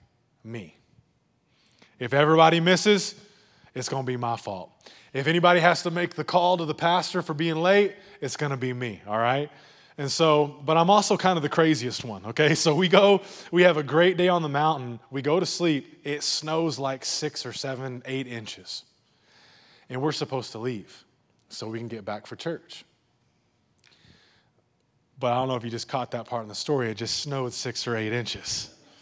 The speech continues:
And I'm like, "We're not leaving." I was like, "Let's just get half a day in." They're like, "Dude, we have to get back."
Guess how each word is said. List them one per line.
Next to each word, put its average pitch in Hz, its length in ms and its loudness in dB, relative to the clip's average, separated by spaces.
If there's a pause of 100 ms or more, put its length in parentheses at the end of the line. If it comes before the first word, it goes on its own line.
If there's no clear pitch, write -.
(840)
And 117 120 -8
I'm 120 140 -6
like, 107 220 -12
"We're 143 100 -2
not 117 220 -2
leaving." 101 360 -8 (420)
I 117 80 -8
was 120 160 -8
like, 104 140 -12 (440)
"Let's 107 180 -8
just - 200 -8
get 113 120 -12
half - 340 -12
a 120 40 -10
day 98 240 -12
in." 80 160 -20 (800)
They're 123 100 -10
like, 110 200 -10
"Dude, 123 180 -6
we 120 180 -8
have 127 300 -6
to 123 100 -10
get 110 200 -10
back." 101 340 -8